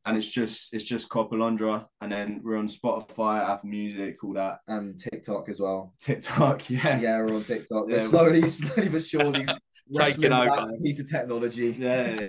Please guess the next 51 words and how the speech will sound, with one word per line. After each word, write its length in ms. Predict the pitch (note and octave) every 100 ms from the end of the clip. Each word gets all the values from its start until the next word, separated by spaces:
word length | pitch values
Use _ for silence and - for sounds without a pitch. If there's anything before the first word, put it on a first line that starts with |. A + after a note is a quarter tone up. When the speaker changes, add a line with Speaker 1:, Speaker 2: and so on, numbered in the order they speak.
| G#2+
Speaker 1:
yeah. 220 | G#2+ G#2 G3+
Speaker 2:
<laughs> 80 |
It's 120 | D#3+ -
Speaker 1:
Yeah. 100 | -
Speaker 2:
not 180 | G#3+ E3+
our 80 | E3+
strong 220 | E3 D#3
suit, 240 | D3 D3+
as 80 | C#3
you 60 | C#3
can 80 | C3+
probably 260 | C3 A#2+
tell. 300 | A#2 A#2+ A#2
Speaker 1:
Yeah, 120 | B2
yeah. 180 | B2 A#2 - - -
See, 100 | D3+
the 60 | E3+
thing 140 | G3
is, 160 | F3 C#3+
our, 220 | D3+ E3 -
the 80 | C#3+
guy 200 | D3+ E3
that 80 | B2+
manages 460 | C#3 D3+ B2 G2
us 420 | F#2+ F#2 - - -
is 120 | A2 G2+
a 40 |
year 280 | G2+ A2 A#2+
younger 360 | A2+ A2+ A#2+ G#2
than 140 | F2
us. 300 | E2 D#2+ - _ _ -
And 140 | G#2
you 80 | A#2
Speaker 3:
Right. 140 | G#2+
Speaker 1:
think 100 | C#3
that 100 | B2+ B2
wouldn't 220 | B2 A2+
make 160 | A#2+
that 140 | A2+ A2+
much 220 | A2+ -
of 60 | G#2+
a 60 | E3 -
difference, 440 | A2+ G2 E2+ -
but 100 | -
it 140 | F2 -
does. 400 | A2 F2 - -
'Cause 120 | - A#2
I 60 |
feel 180 | A2+ A#2+
like 140 | A2+
we're 460 | A2+ B2+ B2+ B2 A2+